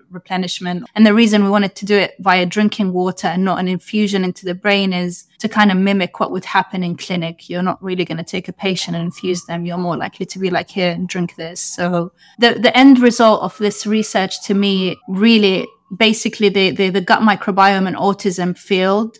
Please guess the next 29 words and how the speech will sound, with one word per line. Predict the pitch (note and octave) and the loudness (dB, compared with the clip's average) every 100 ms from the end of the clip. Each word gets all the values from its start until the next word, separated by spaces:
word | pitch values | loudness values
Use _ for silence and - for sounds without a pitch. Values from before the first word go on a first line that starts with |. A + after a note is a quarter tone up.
| _ | _
is | F#3+ F3+ F3+ | -2 -2 0
really | F#3+ G#3 F#3+ | 2 2 0
all | - F#3 F#3 | 0 0 0
over | F#3 F#3 | -2 -6
the | F3+ | -10
place. | - F3+ G3 A3 - | -4 -2 0 -2 -4
There | F#3 | -2
isn't | - F#3+ F3+ | -2 -2 -4
a | |
specific | - - - - G3 F#3+ - | -6 -10 -6 -6 -4 -8 -6
microbial | F3+ E3 - G3+ G3 G3 F#3 | -6 -6 -4 -2 -2 -2 -2
group | G3+ G3 F#3+ | 0 0 0
that | - | -6
has | F#3+ F#3 | -6 -4
been | F#3+ | -2
identified, | F3+ F3+ F#3 - - F#3 F#3 | -2 -2 -4 -6 -2 0 0
and | F#3+ G3 | 0 0
that | G3 F#3+ | 2 2
is | G3 F3+ | 0 -4
because | F#3 - F3+ | -8 -6 -6
of | F#3 - | -6 -8
this | E3+ F3 - | -8 -6 2
inter-individual | A3 - F3+ F#3+ G3 F#3+ F#3+ F#3+ E3 _ | 2 2 -2 0 -2 -2 -2 -2 -4 _
variability | G3+ F#3 F#3 G3+ F#3+ - | 0 0 2 2 0 -4
in | F3+ | -6
microbiome | E3+ F3+ F#3 F3 F3+ D#3 | -6 -6 -4 -2 -2 -6
composition. | - F3+ F3 E3+ - E3 E3+ | -10 -12 -10 -12 -10 -10 -8
And | F#3+ | -8
so | - F#3+ F#3 F3+ | -2 0 0 -2